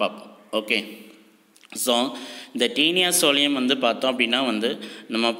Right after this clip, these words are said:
பன்றி இறைச்சி இருக்கு இல்லையா, அந்த பன்றி இறைச்சியை வந்து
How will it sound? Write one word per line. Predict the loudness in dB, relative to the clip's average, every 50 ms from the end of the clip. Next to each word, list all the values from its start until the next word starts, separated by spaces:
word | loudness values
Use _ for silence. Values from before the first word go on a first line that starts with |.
| 0 0
பன்றி | 0 0 -2 0 2 2 2 2
இறைச்சி | 2 0 0 0 -2 -2 0 -2
இருக்கு | -2 -4 -4 -2
இல்லையா, | 0 0 0 0 -2 -4 -4 -4
அந்த | -4 -4 -4 -2 -2 -2
பன்றி | -2 -2 -4 -2 -2 0 0 0
இறைச்சியை | 0 0 0 0 0 0 0 2 2 2 0 -2
வந்து | -2 -2 -2